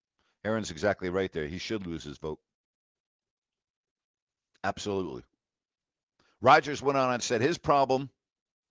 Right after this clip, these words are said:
is I'm not vaccinated. So if he wants to go on a crusade and collude and come up with an extra letter to put on the word just for this season and make it the most valuable vaccinated player, then he should do that.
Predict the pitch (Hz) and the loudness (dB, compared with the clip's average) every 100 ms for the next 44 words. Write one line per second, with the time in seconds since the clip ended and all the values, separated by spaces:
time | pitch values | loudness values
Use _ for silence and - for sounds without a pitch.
0 | _ _ 127 113 113 120 127 107 117 - | _ _ -2 0 2 2 2 2 2 0
1 | 104 87 73 - _ _ _ _ _ _ | -4 -6 -6 -10 _ _ _ _ _ _
2 | _ - 139 120 156 170 156 139 147 143 | _ -6 0 0 0 -2 -2 2 2 4
3 | 123 110 - 143 - 147 127 107 110 98 | 0 -2 -6 -6 0 2 2 0 -4 -10
4 | _ _ _ - 117 107 117 117 147 127 | _ _ _ -6 -6 -4 -4 -2 2 2
5 | 110 120 110 - _ _ _ - 104 151 | 2 0 -6 -18 _ _ _ -10 -4 0
6 | 147 156 143 117 113 143 - 139 127 139 | 2 2 2 0 0 -4 -4 -2 2 4
7 | 127 117 113 - 131 127 117 104 98 127 | 4 2 0 -2 0 0 0 -2 0 2
8 | 117 107 104 - _ _ 123 127 - 117 | 4 4 0 -6 _ _ -4 -4 -2 -2
9 | 107 - 143 107 104 104 107 120 120 104 | 0 -2 -2 -2 -4 -4 -4 -4 -4 -6
10 | 110 104 95 - _ _ _ - 104 131 | -4 -4 -6 -8 _ _ _ -8 -2 -2
11 | - 131 127 110 101 127 143 123 117 104 | 2 2 4 2 2 2 2 -2 -4 -2
12 | 98 107 101 101 98 _ _ _ _ _ | -2 0 2 0 -4 _ _ _ _ _
13 | _ - 113 113 - 107 104 107 73 | _ -6 -4 -4 -4 -4 -2 -2 -2